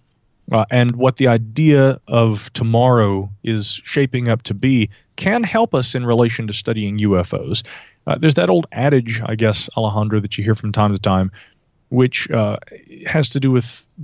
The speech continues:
you know, anything that the government's working on right now, you know, the civilian level isn't gonna hear about it for another thirty years,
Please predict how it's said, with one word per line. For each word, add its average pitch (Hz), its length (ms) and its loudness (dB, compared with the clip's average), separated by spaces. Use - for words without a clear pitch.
you 156 120 -4
know, 123 200 -2
anything 180 400 2
that 139 120 -2
the 143 80 -2
government's 123 500 -2
working 110 320 0
on 95 160 -2
right 90 180 -2
now, 104 220 2
you 101 140 -4
know, 110 100 0
the 104 60 -2
civilian 143 480 2
level 110 400 2
isn't 139 220 2
gonna 117 140 0
hear 160 200 -2
about 113 280 4
it 98 60 -4
for 127 100 -2
another 107 260 0
thirty 98 300 -2
years, 90 520 0